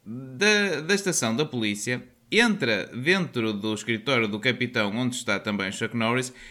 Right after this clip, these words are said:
e começa a dizer que quer ser uma, uma agente infiltrada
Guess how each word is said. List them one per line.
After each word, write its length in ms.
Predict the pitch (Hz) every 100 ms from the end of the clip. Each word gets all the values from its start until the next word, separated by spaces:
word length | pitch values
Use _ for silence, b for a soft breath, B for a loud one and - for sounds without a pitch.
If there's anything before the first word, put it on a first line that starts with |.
| B
e 60 | 185
começa 400 | 185 220 214 185
a 20 |
dizer 380 | 165 135 131 151
que 100 | -
quer 220 | - 143
ser 240 | 131 151 147
uma, 300 | 143 139 135 127 123 120 117 110 -
uma 160 | 135 156
agente 340 | 147 170 151
infiltrada 760 | 139 139 117 120 127 135 131